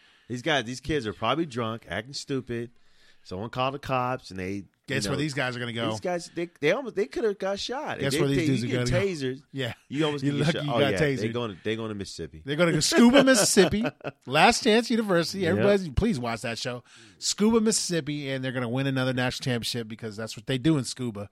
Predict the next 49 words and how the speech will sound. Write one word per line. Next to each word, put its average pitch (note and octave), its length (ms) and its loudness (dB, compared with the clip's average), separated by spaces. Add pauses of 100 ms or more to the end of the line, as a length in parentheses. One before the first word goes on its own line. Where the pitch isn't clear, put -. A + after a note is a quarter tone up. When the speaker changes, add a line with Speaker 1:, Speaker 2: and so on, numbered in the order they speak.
Speaker 1:
Yeah. F2 320 -2 (320)
Speaker 2:
Um, A#2+ 600 -6 (260)
Notre D3+ 260 0
Dame D3+ 260 -4
at C3+ 140 -6
Texas D#3 580 -4
with C3 100 -12
the A#2 80 -14
six D#3 240 -8
players D3 440 -4
out. D3 260 -2
I B2 180 -6
call C#3 260 2
Texas C#3 500 -2
Speaker 1:
I F#2 100 0
call G#2 160 2
Speaker 2:
wins. E2+ 120 0
I - 160 2
win. D3 200 0
Speaker 1:
Texas. C#3 260 -10
Speaker 2:
Charlie D3 260 2
Strong, C#3+ 520 -2 (260)
you C#3 100 -10
know, B2 100 -6
starts C3 340 -6
out C3+ 140 -6
good. D3+ 340 -14
Speaker 1:
Yeah. F2+ 320 -2 (420)
Speaker 2:
You A#2 80 -12
know, A#2+ 60 -10
I A#2+ 80 -6
don't D3 160 -6
know C#3+ 80 -6
what C#3+ 100 -8
the - 60 -18
quarterback D3 340 -6
situation C#3 480 -8
is C3 140 -10
in B2+ 60 -10
Notre C3+ 160 -8
Dame C3 220 -8
either. G2 360 -6 (120)
Is F2 200 -6
Speaker 1:
Yeah. E2 80 -6
Speaker 2:
it, E2+ 80 -12
is B2 160 -6
it, A#2 100 -8 (140)
is A#2 240 -12
it G#2+ 120 -14